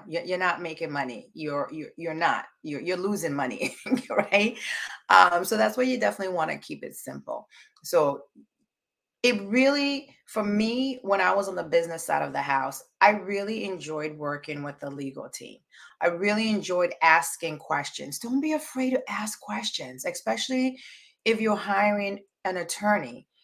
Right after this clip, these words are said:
You know, they're working for you on your behalf. So don't be, no, don't be afraid to say, "I don't, I don't understand.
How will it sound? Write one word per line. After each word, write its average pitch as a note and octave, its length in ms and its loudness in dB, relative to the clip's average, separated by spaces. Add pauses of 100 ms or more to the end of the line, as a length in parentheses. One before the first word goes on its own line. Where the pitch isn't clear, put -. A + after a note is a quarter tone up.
(140)
You F#3 100 -2
know, F3 360 2
they're C4 260 4
working A3 640 0 (280)
for G3 220 -2
you G3 420 0
on E3+ 180 0
your E3+ 180 2
behalf. D3+ 720 -2 (380)
So A#3 180 2
don't C4 240 8
be, G4+ 140 4 (180)
no, C4 320 4
don't C#4+ 160 2
be A4 80 -2
afraid D#4 440 2
to A#3+ 440 0 (320)
say, C4+ 540 4
"I B3 100 4
don't, G4 200 0 (100)
I B3+ 60 -6
don't A4+ 260 -2
understand. A#3+ 720 0